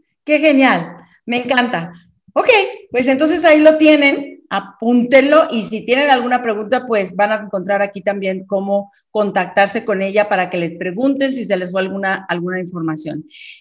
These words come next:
Y entonces, Eliana, retomando nuestra, nuestra conversación, ¿qué es la sugerencia que tú tienes para quien nos escucha de, para abrazar esa parte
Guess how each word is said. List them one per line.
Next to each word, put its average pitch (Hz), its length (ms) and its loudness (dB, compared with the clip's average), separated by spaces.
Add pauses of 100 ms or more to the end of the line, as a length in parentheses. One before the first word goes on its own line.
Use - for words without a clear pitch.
(160)
Y 254 420 0
entonces, 381 500 0 (360)
Eliana, 302 420 4
retomando 285 560 2
nuestra, 262 640 0
nuestra 202 380 -6
conversación, 190 800 -6 (280)
¿qué 339 460 2
es - 560 -10 (340)
la 214 200 -2
sugerencia 202 1080 -6 (380)
que 214 120 -8
tú 233 200 -8
tienes 202 480 -6
para 180 320 -6
quien 180 220 -6
nos 180 140 -8
escucha 185 720 -8
de, 180 480 -6 (400)
para 208 220 0
abrazar 214 1040 -4
esa 196 400 -12
parte 190 920 -8